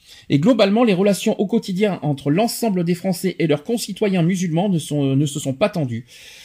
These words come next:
Sachez que soixante et un pour cent entretiennent de bonnes relations avec les personnes de confession musulmane dans leur vie quotidienne, contre seize pour cent de mauvaises, c'est-à-dire une augmentation de deux points.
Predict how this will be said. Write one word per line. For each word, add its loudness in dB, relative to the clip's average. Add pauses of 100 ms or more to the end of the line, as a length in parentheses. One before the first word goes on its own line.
(120)
Sachez 2
que 0
soixante -2
et 2
un 0
pour -8
cent -4
entretiennent -2
de 2
bonnes 4
relations -2
avec -6
les -4
personnes 0
de -2
confession -4
musulmane 0
dans -2
leur 0
vie -6
quotidienne, -4 (100)
contre -4
seize -4
pour -10
cent -8
de -4
mauvaises, 0 (380)
c'est-à-dire -2
une 0
augmentation -2
de -2
deux 0
points. -4